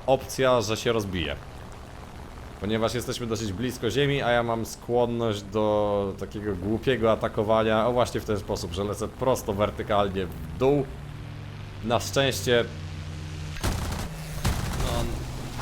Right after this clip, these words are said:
to też nie było najlepsze, ale na całe szczęście ten Spitfire, e, no, leciał na tyle wolno, że nawet mój upośledzony pod względem AIMA mózg, no, zdążył za nim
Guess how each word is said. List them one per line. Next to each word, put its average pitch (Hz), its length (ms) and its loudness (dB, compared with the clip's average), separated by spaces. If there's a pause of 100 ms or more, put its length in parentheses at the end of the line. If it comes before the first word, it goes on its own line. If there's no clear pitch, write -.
to 110 80 0
też 98 260 2
nie 98 120 4
było 95 240 2
najlepsze, 107 500 4
ale 104 180 4 (100)
na 101 120 2
całe 110 240 4
szczęście 107 400 0
ten 98 120 0
Spitfire, 98 580 2 (600)
e, 95 360 2
no, 107 120 4
leciał 117 260 4
na 107 140 4
tyle 117 280 6
wolno, 104 380 6
że 101 100 2
nawet 98 320 0
mój 95 280 0 (380)
upośledzony 98 680 0
pod 90 140 -4
względem 92 480 0
AIMA 90 580 2 (160)
mózg, 92 380 -2 (280)
no, 101 120 -2
zdążył 90 460 -2
za 82 180 0
nim 82 220 -4